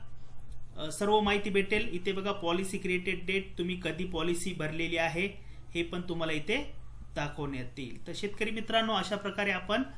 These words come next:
जे आहे पीक विमा आपण भरलेला आहे त्याचा स्टेटस आपण चेक करू शकतो. जर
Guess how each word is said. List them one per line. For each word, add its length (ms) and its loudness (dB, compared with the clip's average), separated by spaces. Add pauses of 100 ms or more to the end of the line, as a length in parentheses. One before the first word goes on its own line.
(560)
जे 100 4
आहे 240 4
पीक 260 -4
विमा 220 2
आपण 300 0
भरलेला 380 2
आहे 280 6
त्याचा 260 -2
स्टेटस 460 -4
आपण 320 -2
चेक 320 -4
करू 140 -2
शकतो. 440 -4 (480)
जर 160 2